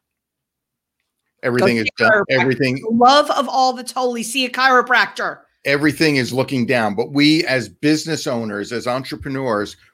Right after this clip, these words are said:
Speaker 1: we have to figure out what our audience wants
Speaker 2: Yeah.
Speaker 1: and how they want it. And
Speaker 2: Wow.
Speaker 1: they want to see Catherine's beautiful f-,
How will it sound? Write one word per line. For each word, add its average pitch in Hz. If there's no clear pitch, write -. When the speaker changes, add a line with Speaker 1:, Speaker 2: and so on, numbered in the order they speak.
Speaker 1:
we 143
have 135
to 113
figure 113
out 113
what 120
our 110
audience 107
wants 90
Speaker 2:
Yeah. 92
Speaker 1:
and 92
how 113
they 107
want 98
it. 85
And 101
Speaker 2:
Wow. 214
Speaker 1:
they 113
want 123
to 156
see 135
Catherine's 101
beautiful 107
f-, -